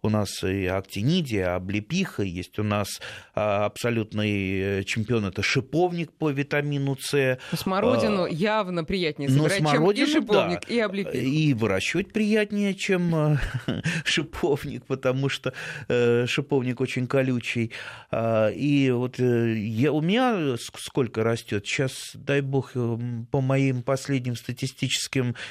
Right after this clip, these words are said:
Speaker 1: исследованиям моего участка,
Speaker 2: <laughs>
Speaker 1: тридцать восемь кустов смородины. Раньше
Speaker 2: Ого.
Speaker 1: больше было.
Speaker 2: Ого.
Speaker 1: Раньше больше было гораздо,
Speaker 2: А
Speaker 1: и
Speaker 2: сколько
Speaker 1: мы
Speaker 2: занимает место?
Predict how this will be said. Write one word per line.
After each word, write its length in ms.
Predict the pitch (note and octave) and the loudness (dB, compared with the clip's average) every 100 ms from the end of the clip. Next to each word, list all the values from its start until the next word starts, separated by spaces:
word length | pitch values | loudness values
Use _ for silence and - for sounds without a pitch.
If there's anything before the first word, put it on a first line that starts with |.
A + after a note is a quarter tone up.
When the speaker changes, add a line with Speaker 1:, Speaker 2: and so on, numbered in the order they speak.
| - | -6
Speaker 1:
исследованиям 840 | B2 - - C#3 C3 B2+ B2 B2 B2 | -4 0 2 2 4 2 2 0 0
моего 380 | B2+ C3 C3 B2+ | 2 4 4 4
участка, 640 | A#2+ D#3+ D#3 - - C3 | 2 2 0 -2 -2 -2
Speaker 2:
<laughs> 100 | A#2+ | 0
Speaker 1:
тридцать 440 | - C#3 D3+ - C#3+ | -4 -2 -2 -4 2
восемь 300 | D3+ C3 A#2 B2+ | 2 2 -4 -6
кустов 240 | - B2+ | -4 -4
смородины. 400 | - D#3 F#3+ C#3+ | 0 0 2 2
Раньше 240 | E3 E3+ | 2 2
Speaker 2:
Ого. 80 | C3+ | 0
Speaker 1:
больше 280 | F3 C#3+ A2+ | 0 -2 -6
было. 240 | G#2+ G#2+ | -2 0
Speaker 2:
Ого. 440 | G3+ F3+ D3 D3 C3 - | 2 2 0 -4 -4 -2
Speaker 1:
Раньше 320 | B2+ D3 E3 | 0 2 0
больше 360 | D#3 D#3+ B2+ B2 | 0 0 0 -2
было 240 | A#2+ A#2+ | 0 0
гораздо, 600 | A#2+ C#3+ G3 G#3+ C#3+ A2+ | 4 2 2 0 -4 -4
Speaker 2:
А 20 | |
Speaker 1:
и 60 | - | -2
Speaker 2:
сколько 220 | A#2+ - | -2 0
Speaker 1:
мы 40 | C#3+ | 2
Speaker 2:
занимает 540 | A#3 A#3+ A#3 F#3 F3+ | 2 0 0 -2 -2
место? 440 | G3+ D3+ - - | -4 -4 -6 -14